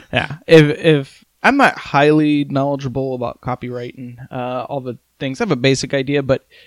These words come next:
Speaker 2: if you're curious about it, there's a great short video by C G P Grey, which I'll link in the show notes, about how copyright works and,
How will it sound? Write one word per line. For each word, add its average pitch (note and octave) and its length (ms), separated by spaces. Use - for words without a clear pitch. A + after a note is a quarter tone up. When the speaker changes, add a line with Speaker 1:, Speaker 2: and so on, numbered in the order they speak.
Speaker 2:
if - 160
you're A#2+ 80
curious G#3+ 460
about A2+ 240
it, F#2 120
there's B2+ 200
a A#2+ 80
great B2+ 800
short - 400
video B2+ 520
by A#2 200
C D#3+ 180
G C#3 160
P C3 180
Grey, B2+ 280
which D#3 180
I'll A#2 100
link A#2+ 200
in A#2+ 60
the A#2 60
show B2+ 200
notes, A#2 260
about A#2 340
how C#3 140
copyright B2+ 560
works B2 400
and, A#2 380